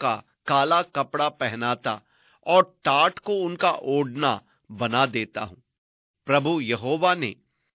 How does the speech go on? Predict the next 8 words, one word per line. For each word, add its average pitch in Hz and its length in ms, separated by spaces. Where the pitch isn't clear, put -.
निश्चय 220 540
ही 127 360
ये 175 200
मसीह 196 520
यीशु 156 440
की 190 180
भविष्यवाणी 120 880
है। 98 200